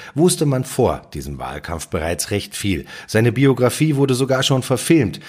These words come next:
Es war eine russisch-österreichische Koproduktion mit einem kleinen Ausflug in die Welt der Fußpflege. Die Handlung wurde auf Ibiza verlegt, mit sieben Stunden weist das Biopic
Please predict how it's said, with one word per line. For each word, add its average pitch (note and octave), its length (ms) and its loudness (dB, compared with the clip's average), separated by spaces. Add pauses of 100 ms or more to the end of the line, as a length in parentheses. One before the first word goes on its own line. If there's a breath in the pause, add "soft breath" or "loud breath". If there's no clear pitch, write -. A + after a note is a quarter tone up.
(140 loud breath)
Es G#2+ 140 -6
war A#2 140 2
eine A#2+ 180 0
russisch-österreichische G#2 1300 0
Koproduktion G2 880 0 (220 loud breath)
mit F#2+ 120 -6
einem C#2 220 -14
kleinen A#2+ 400 0
Ausflug A2 580 0
in G2 120 -4
die G#2 120 -2
Welt D2 260 -4
der G2+ 100 -2
Fußpflege. A#1 640 -10 (260)
Die F#2 120 2
Handlung C#3+ 560 2
wurde A2+ 240 4
auf C#3+ 180 -2
Ibiza F#2 460 -2
verlegt, C2+ 480 -10 (200 loud breath)
mit F2+ 160 -2
sieben D3+ 300 2
Stunden G2+ 460 2
weist - 260 -6
das - 140 -10
Biopic G2 640 2